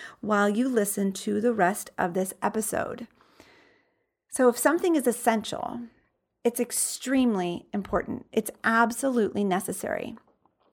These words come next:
What I notice is that most A D H D ers spend, like, ninety percent of their time and energy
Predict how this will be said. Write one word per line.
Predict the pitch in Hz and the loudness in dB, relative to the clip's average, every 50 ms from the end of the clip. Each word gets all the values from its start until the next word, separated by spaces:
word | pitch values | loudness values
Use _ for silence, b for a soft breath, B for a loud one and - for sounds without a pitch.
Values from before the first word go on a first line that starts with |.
| - - | -12 -4
What | - 240 226 240 | 0 2 4 4
I | 262 269 320 381 | 4 4 4 2
notice | 359 240 - - - 117 - - - - B B B B B B B B B B B B B - | 2 0 0 -2 -6 -8 -10 -12 -14 -16 B B B B B B B B B B B B B 2
is | 262 240 | 2 4
that | 269 262 254 - | 4 4 2 4
most | 226 226 233 240 262 294 349 381 370 - - - - - | 4 4 6 6 6 6 4 2 0 -4 -8 -10 -8 -2
A | - 254 | -2 0
D | 240 226 220 | 0 2 0
H | 214 214 - | 0 -2 -2
D | - 220 208 175 | 0 2 4 4
ers | - - - - - - - | 4 2 -2 -4 -6 -8 -8
spend, | - - - - - - 233 226 214 208 214 214 202 - - | -6 -4 -4 -4 0 2 2 4 4 4 2 0 0 -2 -2
like, | - - - - _ - | -4 -4 -6 -8 _ -6
ninety | 214 214 226 233 254 294 320 330 330 320 294 285 | -2 0 2 4 4 4 4 4 2 2 0 0
percent | 262 - - 214 - - 196 | -4 -6 -10 -6 -4 -4 -2
of | 185 190 | -2 -2
their | 196 202 | -4 -6
time | 190 - - - 170 175 190 208 214 | -6 -6 -6 -4 -2 -2 0 0 -2
and | 196 190 - | -2 -4 -4
energy | 196 190 196 196 190 226 233 233 | -4 -2 -2 -4 -2 -4 -4 -4